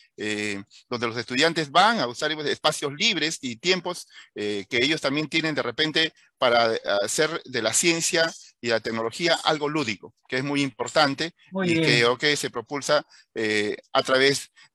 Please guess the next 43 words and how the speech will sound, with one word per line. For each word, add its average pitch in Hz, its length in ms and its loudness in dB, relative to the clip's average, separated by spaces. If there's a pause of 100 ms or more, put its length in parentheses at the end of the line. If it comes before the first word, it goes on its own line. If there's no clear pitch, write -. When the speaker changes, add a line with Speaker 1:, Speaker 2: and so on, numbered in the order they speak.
(200)
Speaker 1:
de 123 220 0
los 127 140 -4
clubes 131 200 -4
de 120 60 -4
ciencia 135 240 -4
de 113 60 -2
las - 80 -6
escuelas. 95 520 -8 (100)
Así - 220 0
es, 160 100 4
Neiro. 107 280 2
Speaker 2:
Muchísimas 190 380 -4
gracias. 180 440 0 (140)
Muchísimas 214 540 -2
gracias, 220 380 2
Carlos, 240 480 2
por 147 200 -4
tus 175 140 -6
palabras. 214 560 4
Te 170 140 -6
invitamos 160 720 -2
a 143 500 2 (800)
continuar 180 400 0
con 226 160 2
nosotros 247 540 0
en 190 80 -6
el 165 100 -2
desarrollo 202 580 0
de, 190 180 -2
este, 170 800 -4
de 156 120 -4
esta 185 200 -2
sesión 233 380 -2
del 208 140 -2
seminario 190 600 0
de 170 260 -6
agrobiodiversidad. 220 1120 0
Nos 180 220 -2
escribe 247 500 -4
Diego 254 420 2
Aarón 240 320 2
Arista 233 480 0
Vázquez. 208 640 2